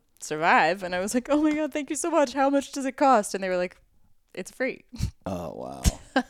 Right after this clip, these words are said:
Speaker 2: Yeah. What an embarrassment.
Speaker 1: It's, seriously, it's,
Speaker 2: Yeah.
Speaker 1: it's an abusive relationship with a nation that I've been in since I was a child. Like,
Speaker 2: Yeah.
Speaker 1: <laughs> "Oh, may I please, please pay you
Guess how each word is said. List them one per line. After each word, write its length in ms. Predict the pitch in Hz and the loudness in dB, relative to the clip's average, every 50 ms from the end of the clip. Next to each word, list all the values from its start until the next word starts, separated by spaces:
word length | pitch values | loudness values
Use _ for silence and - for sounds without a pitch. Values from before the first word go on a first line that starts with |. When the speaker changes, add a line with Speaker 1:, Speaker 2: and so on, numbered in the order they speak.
| - - | -6 -12
Speaker 2:
Yeah. 360 | 65 62 55 57 53 - - - _ _ _ _ _ _ _ _ - | -10 -8 -8 -8 -8 -10 -12 -16 _ _ _ _ _ _ _ _ 0
What 120 | 101 110 | 2 4
an 100 | 127 127 | 4 4
embarrassment. 680 | 117 95 85 92 90 90 90 85 - - 69 - - - _ _ - | 2 2 0 0 0 0 -2 -4 -6 -8 -10 -12 -14 -18 _ _ -16
Speaker 1:
It's, 240 | - 208 208 - | -16 -12 -8 -8
seriously, 1080 | - - - - 294 294 302 320 320 311 269 - - 202 180 156 151 147 147 151 165 175 180 _ _ | -6 -4 -4 -2 0 0 0 0 0 -2 -2 -2 -4 -4 -4 -4 -6 -6 -8 -8 -10 -12 -14 _ _
it's, 160 | - - 214 | -6 -4 -4
Speaker 2:
Yeah. 160 | 175 87 82 82 - - | -2 -4 -6 -6 -4 -6
Speaker 1:
it's 180 | - 220 - 208 | -6 -4 -4 -4
an 80 | 214 | -4
abusive 1120 | 220 214 202 185 202 202 208 214 208 - - 202 196 190 190 190 196 190 175 - - - - _ _ _ - | -4 -6 -6 -6 -6 -4 -4 -4 -4 -2 -2 -2 -2 -2 -2 -4 -8 -10 -14 -18 -20 -20 -20 _ _ _ -10
relationship 840 | 180 196 190 180 180 170 165 - - 165 156 - - 139 131 131 _ _ - | -8 -6 -2 -2 -2 -2 -2 -4 -8 -12 -12 -12 -12 -12 -14 -14 _ _ -20
with 260 | - 170 170 151 147 - | -14 -12 -10 -10 -8 -8
a 60 | 156 | -8
nation 680 | 160 156 151 151 147 - - 123 120 131 - 135 156 165 - _ - | -8 -8 -8 -10 -10 -10 -10 -10 -10 -12 -12 -14 -16 -18 -20 _ -12
that 180 | 165 156 - | -10 -8 -6
I've 240 | - 139 135 147 - | -6 -8 -8 -8 -10
been 160 | - 147 143 | -10 -10 -10
in 160 | 143 139 143 156 | -10 -10 -12 -12
since 240 | - 147 147 - | -14 -14 -12 -10
I 80 | 156 147 | -10 -8
was 160 | 143 147 143 147 | -8 -10 -14 -16
a 60 | 143 | -16
child. 560 | - 170 151 151 - - - 82 - - - _ - | -14 -12 -12 -12 -12 -12 -12 -14 -14 -16 -18 _ -6
Like, 80 | - | -4
Speaker 2:
Yeah. 160 | - 170 175 - | -2 -2 -2 -2
Speaker 1:
<laughs> 40 | - | -4
"Oh, 120 | 302 294 - - - - - - | -6 -6 -8 -12 -20 -20 -18 -16
may 280 | 381 359 370 370 359 359 | -12 -8 -6 -6 -4 -6
I 40 | 370 - | -8 -10
please, 500 | - - 339 320 320 339 381 415 440 - - 571 523 453 403 _ | -6 -2 -2 -2 0 -2 -4 -6 -4 -4 -2 -2 -2 -4 -6 _
please 380 | - 381 330 330 359 349 339 339 | -2 0 2 2 0 0 -2 -6
pay 360 | - - 311 262 277 269 277 311 | -6 -2 2 4 4 4 4 4
you 380 | 311 302 269 285 320 359 392 | 2 2 2 0 0 0 0